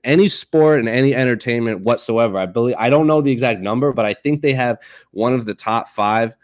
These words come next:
most subscribed to YouTube channels on planet Earth. And altogether, their social media followings, which is, like, Twitter, Instagram, Facebook, all that stuff,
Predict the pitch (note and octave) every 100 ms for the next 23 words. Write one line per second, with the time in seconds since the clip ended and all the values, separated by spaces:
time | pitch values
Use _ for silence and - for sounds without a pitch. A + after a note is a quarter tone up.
0 | _ G2 G#2+ G#2+ A2+ F2+ - - G2+ A2+
1 | G#2+ - G2+ G2 A2 - A#2+ - B2 C3
2 | B2 F#2+ - - A2+ G#2+ F#2 G#2 A#2+ _
3 | _ - - G2+ G#2+ A#2 A#2+ A#2+ A2 A#2+
4 | A#2+ G2 - A#2 A2 A2 G#2+ A2+ A2+ G#2+
5 | G#2+ A#2 G#2+ F#2+ F2 F2 - - G2 F#2+
6 | F2+ F#2+ - F#2+ F#2 - G2 G#2 G#2 G2+
7 | B2+